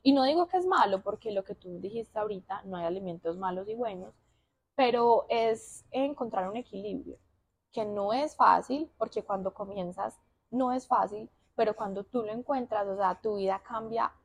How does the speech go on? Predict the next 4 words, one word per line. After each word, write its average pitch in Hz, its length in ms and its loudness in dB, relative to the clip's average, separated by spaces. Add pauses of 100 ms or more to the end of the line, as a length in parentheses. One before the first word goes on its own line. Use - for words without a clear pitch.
por 247 320 2
completo, 190 520 -6 (840)
por 202 180 -4
completo. 190 520 -10